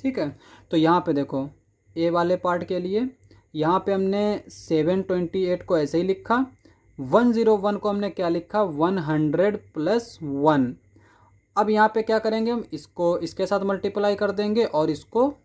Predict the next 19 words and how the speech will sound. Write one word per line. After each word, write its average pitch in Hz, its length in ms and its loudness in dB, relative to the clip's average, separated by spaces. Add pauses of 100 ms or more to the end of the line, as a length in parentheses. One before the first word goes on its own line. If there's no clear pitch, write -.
(180)
इसके 214 280 0
साथ 160 180 2
मल्टीप्लाई 139 520 0
कर 135 120 0
देंगे, 143 220 2
तो 180 120 -6
ये 196 120 2
हो 202 120 4
जाएगा 196 260 0
सेवन 160 760 -2
ट्वेंटी 160 600 -2 (140)
एट 170 400 -2
into 147 360 -2 (200)
वन 160 280 0
हंड्रेड 143 640 2 (720)
प्लस 185 300 2 (800)
सेवन 160 720 0
ट्वेंटी 165 640 0 (180)
एट 165 380 -2